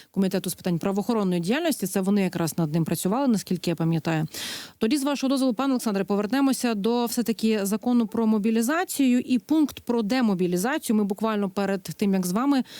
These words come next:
е, спілкуватися, говорили з ветеранкою Збройних сил України. Е, і ця тема є, в принципі,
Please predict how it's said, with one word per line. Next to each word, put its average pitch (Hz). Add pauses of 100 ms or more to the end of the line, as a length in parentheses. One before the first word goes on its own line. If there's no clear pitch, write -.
(440)
е, 214
спілкуватися, 226
говорили 202
з 190
ветеранкою 233
Збройних 214
сил 208
України. 233
Е, 208
і 214
ця 247
тема 226
є, 202
в 190
принципі, 202